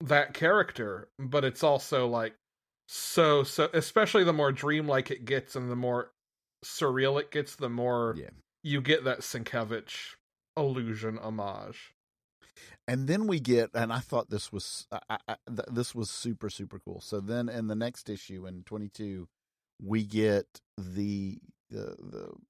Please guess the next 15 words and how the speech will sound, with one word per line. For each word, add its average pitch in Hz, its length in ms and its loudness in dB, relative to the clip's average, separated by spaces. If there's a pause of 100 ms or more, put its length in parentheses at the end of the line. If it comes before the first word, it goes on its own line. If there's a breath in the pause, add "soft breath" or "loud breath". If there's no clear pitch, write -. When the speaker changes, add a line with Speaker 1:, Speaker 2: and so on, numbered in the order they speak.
(120)
Speaker 2:
the 95 300 -4
new 113 180 4
Young 110 400 2
Mutants 90 500 -8
who 95 420 -8 (400)
had 104 100 0
gotten 110 240 0
in 104 80 0
trouble 95 400 2
with 90 140 -10
Shadow 85 240 -6
King, 78 280 -14
right? 87 220 -10 (240)
Speaker 1:
Yeah. 147 420 2
Speaker 2:
Uh, 95 200 -6